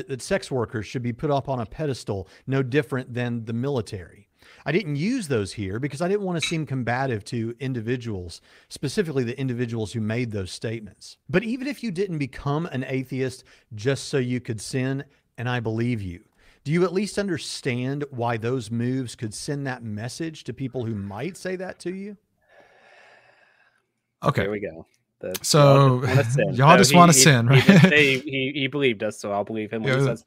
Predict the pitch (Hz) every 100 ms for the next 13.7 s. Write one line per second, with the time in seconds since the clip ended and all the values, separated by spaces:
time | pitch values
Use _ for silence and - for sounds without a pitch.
0 | 90 101 _ _ _ _ _ _ _ _
1 | _ _ 170 165 160 - 185 202 175 165
2 | 214 190 180 202 190 180 160 143 175 165
3 | 151 - 160 156 160 143 160 156 131 -
4 | - - - 202 247 - 226 185 208 208
5 | 196 175 165 185 175 151 151 156 131 165
6 | 139 131 - 165 147 - - 170 165 139
7 | 127 131 135 127 123 120 127 _ _ _
8 | _ - 151 156 180 - 160 131 143 -
9 | 113 101 95 87 90 92 113 120 120 113
10 | 110 110 - 104 98 98 - - 151 -
11 | 170 143 135 113 107 104 104 - 98 90
12 | 90 92 - - - 92 87 - 135 123
13 | 117 123 120 113 110 113 107